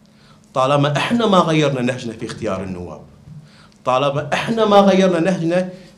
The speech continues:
في متابعة الوزراء والنواب، طالما احنا غضينا النظر عن النائب لأنه صاحبنا وصديقنا، طالما احنا غضينا النظر عن وزير لأنه في معرفة سابقة، ما راح يتغير شيء. طالما احنا ظل-، طل-،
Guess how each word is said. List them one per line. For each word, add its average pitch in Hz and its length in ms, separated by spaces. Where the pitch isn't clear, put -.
في 139 100
متابعة 147 720
الوزراء 147 680
والنواب، 110 640
طالما 143 260
احنا 143 180
غضينا 147 440
النظر 170 360
عن 143 80
النائب 165 400
لأنه 135 200
صاحبنا 139 440
وصديقنا، 110 560
طالما 143 260
احنا 143 140
غضينا 139 340
النظر 143 420
عن 131 220
وزير 131 480
لأنه 135 200
في 135 140
معرفة 113 340
سابقة، 92 420
ما 120 240
راح 147 180
يتغير 92 360
شيء. - 160
طالما 123 280
احنا 135 180
ظل-، 131 380
طل-، 135 280